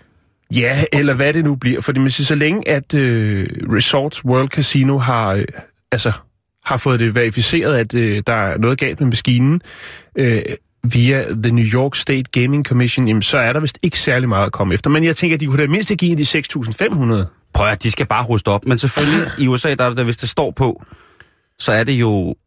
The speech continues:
Speaker 2: ja, så kan man ikke gøre noget.
Speaker 1: Mm.
Speaker 2: Så bliver man prisgivet. Altså, hvis det havde været Donald Trump, der var præsident på det tidspunkt, og hun havde var kommet med det her sagsanlæg, eller på en eller anden forespørgsel, om hun kunne få en godtgørelse,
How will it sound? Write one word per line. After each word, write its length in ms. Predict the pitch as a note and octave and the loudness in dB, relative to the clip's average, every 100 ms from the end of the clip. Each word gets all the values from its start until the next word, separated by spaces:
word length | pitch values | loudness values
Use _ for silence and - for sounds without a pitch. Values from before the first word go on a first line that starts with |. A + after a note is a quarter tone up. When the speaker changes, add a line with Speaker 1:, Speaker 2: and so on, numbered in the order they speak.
| _ _ _ _ _ - - | _ _ _ _ _ -8 -2
Speaker 2:
ja, 140 | F#2 - - | -2 -4 -10
så 140 | - | -4
kan 120 | B2+ B2 | 0 2
man 80 | |
ikke 120 | A#2+ - | 2 0
gøre 180 | A#2 | 0
noget. 260 | A2+ F#2+ G#2+ E3+ | 2 0 0 -2
Speaker 1:
Mm. 160 | D#3 | -4
Speaker 2:
Så 180 | - B2 | -2 -4
bliver 140 | A#2+ | 0
man 40 | A2 | 0
prisgivet. 500 | A#2+ A#2 B2 G2+ - | 0 -2 -2 -2 0
Altså, 160 | G2+ | 0
hvis 120 | A2 G#2+ | 0 2
det 80 | A2+ | 2
havde 120 | G#2 | 2
været 160 | G#2 | 0
Donald 200 | A2 G#2 | 0 -2
Trump, 240 | - C3 D3 | -2 -4 -2
der 60 | |
var 60 | C3 | -2
præsident 440 | - G2 G2+ - | -2 -2 -2 -2
på 60 | A2+ | 0
det 140 | G#2+ | 0
tidspunkt, 340 | G2+ G#2 A2+ F#2 | 0 0 0 2
og 60 | |
hun 140 | G2+ A2 | 4 4
havde 120 | A2 | 2
var 80 | F#2+ | 0
kommet 280 | - G2+ A2+ | 0 2 2
med 80 | |
det 100 | G#2+ | 2
her 60 | G2+ | 0
sagsanlæg, 520 | - G2+ - G#2+ F#2+ - | 0 -2 0 2 2 0
eller 140 | F#2+ | 0
på 100 | G#2+ | 0
en 20 | |
eller 100 | F#2+ | 2
anden 100 | G2 | 0
forespørgsel, 580 | - G2+ B2+ G#2 E2+ - | 0 0 0 -2 -2 0
om 60 | F#2 | 2
hun 120 | F#2+ | 2
kunne 80 | G2+ | 0
få 80 | |
en 80 | G#2+ | 0
godtgørelse, 540 | G#2 G2+ - D2+ - | 0 0 0 0 0